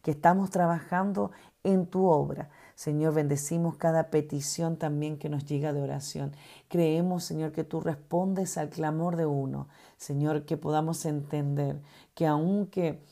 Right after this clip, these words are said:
tengamos circunstancias difíciles, dificultad, opresión,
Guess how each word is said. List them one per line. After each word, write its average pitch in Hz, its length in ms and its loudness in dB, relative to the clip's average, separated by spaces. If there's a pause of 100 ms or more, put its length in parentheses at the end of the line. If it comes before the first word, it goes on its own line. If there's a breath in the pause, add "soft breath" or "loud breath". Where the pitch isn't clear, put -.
tengamos 170 480 2
circunstancias 165 800 0
difíciles, 151 800 -6
dificultad, 147 840 -2
opresión, 147 800 -2